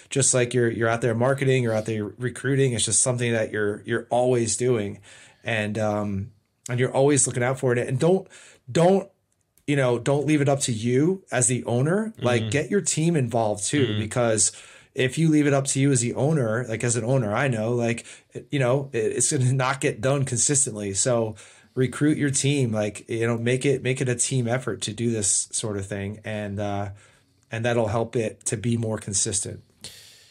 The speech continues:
Speaker 2: You'd mentioned a few of the sort of benefits just a second ago, uh, you know, like conversion, lead flow, et cetera. But are there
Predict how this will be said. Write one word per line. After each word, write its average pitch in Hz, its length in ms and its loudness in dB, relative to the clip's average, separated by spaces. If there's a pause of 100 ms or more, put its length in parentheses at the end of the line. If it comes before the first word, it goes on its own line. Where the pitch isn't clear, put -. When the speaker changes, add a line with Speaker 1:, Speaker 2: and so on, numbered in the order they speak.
(240)
Speaker 2:
You'd 190 320 0
mentioned 196 340 2
a 156 60 0
few 170 220 0
of 160 80 2
the 143 260 4
sort 139 180 0
of 113 120 0
benefits 127 420 0
just - 160 -2
a 117 60 0
second 120 340 0
ago, 110 580 2
uh, 104 600 2
you 117 160 -2
know, 101 200 0
like 98 380 -2
conversion, 107 500 2
lead 101 220 0
flow, 101 380 2
et 95 100 -2
cetera. 107 460 2
But 110 160 2
are 120 80 4
there 160 200 2